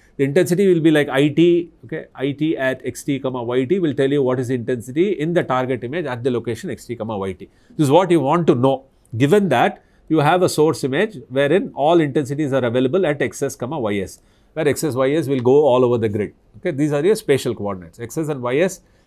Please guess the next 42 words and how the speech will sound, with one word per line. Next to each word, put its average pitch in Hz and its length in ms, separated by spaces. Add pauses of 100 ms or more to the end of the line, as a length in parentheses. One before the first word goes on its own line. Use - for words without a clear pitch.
(120)
X - 180
T 151 140
and 131 100
Y 131 120
T 160 100
are 131 100
your 123 120
spatial 120 340
coordinates, 113 480
one 123 180
corresponding 113 480
to 107 80
source, 139 300
another 110 300
corresponding 101 460
to 95 100
target, 104 440 (320)
and 135 160
I 127 120
S 151 360
is - 480
give, 113 320
I 117 140
S 123 140
gives 117 200
you 123 60
the 110 80
intensity, 110 560 (160)
uh, 104 200
in 123 120
the 123 80
source 120 300
image 127 180
at 107 80
that 104 160
location 110 400
X 101 160
S 104 140
comma 95 180
Y 80 200
S. - 280
Okay. - 240